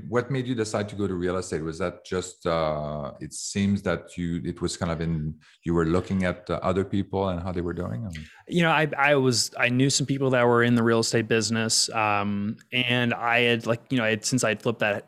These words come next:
Speaker 2: house in high school, I was always paying attention. Again, so always flipping a house on the side if I had some extra time and money.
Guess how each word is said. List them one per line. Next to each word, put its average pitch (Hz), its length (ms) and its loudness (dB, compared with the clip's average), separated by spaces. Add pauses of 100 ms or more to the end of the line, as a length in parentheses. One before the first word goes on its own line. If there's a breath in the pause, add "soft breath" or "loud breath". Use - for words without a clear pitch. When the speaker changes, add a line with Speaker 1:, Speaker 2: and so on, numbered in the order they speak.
Speaker 2:
house - 560 0
in 107 60 -4
high 117 180 0
school, 107 300 2
I 98 180 2
was 92 160 -6
always 127 380 2
paying 123 180 0
attention. 113 560 0
Again, 110 240 0
so 120 140 0
always 113 180 2
flipping 117 240 0
a 104 80 -2
house 110 260 -2
on 113 100 2
the 104 80 0
side 110 400 2
if - 40 -4
I 107 60 4
had 107 120 2
some 110 140 0
extra 104 220 -4
time 110 300 -2
and 104 120 0
money. 107 400 0